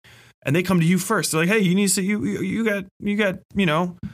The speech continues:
number five on the Stitcher charts in December or whatever.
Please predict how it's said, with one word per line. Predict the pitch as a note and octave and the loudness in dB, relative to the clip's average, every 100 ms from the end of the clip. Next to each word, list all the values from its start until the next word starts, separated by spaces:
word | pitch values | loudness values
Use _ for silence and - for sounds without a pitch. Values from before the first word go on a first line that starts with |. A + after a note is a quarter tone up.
| - - _ | -14 -18 _
number | - E3+ F#3+ F#3 F3 | -2 2 4 4 2
five | F3 E3 F3 D3+ C3 | -2 -2 0 0 2
on | B2 | 0
the | B2 | 0
Stitcher | B2+ - E3+ E3 | -2 -2 -2 -2
charts | C#3 C3+ B2+ A2 - | 0 0 0 -2 -4
in | B2 A#2+ | -4 -4
December | C3 - E3+ E3 C3 | -2 0 2 2 0
or | A2+ | 0
whatever. | C3 D3 C3+ A2+ | 0 0 -2 -4